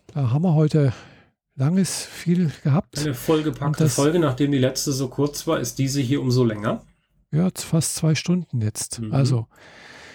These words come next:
Speaker 1: dann machen wir mal die Dinge hier zu.
Speaker 2: Genau.
Speaker 1: Und, äh, wünschen allen eine schöne neue Woche, allen Zuhörern, die bis hierhin ausgehalten haben,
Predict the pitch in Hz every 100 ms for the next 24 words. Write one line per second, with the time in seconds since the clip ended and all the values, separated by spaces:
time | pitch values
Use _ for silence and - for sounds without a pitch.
0 | - _ - 127 131 110 - _ _ -
1 | 143 160 139 135 139 135 131 131 104 -
2 | - _ _ _ - 151 151 139 - 180
3 | 233 - - _ - 117 117 143 - _
4 | _ _ _ _ _ - 143 143 151 147
5 | 127 - 160 165 190 147 151 165 123 -
6 | 165 147 160 156 147 143 135 123 131 247
7 | 214 - 160 160 143 185 165 190 175 151
8 | 151 - 156 151 147 180 165 - 170 202
9 | 190 202 220 233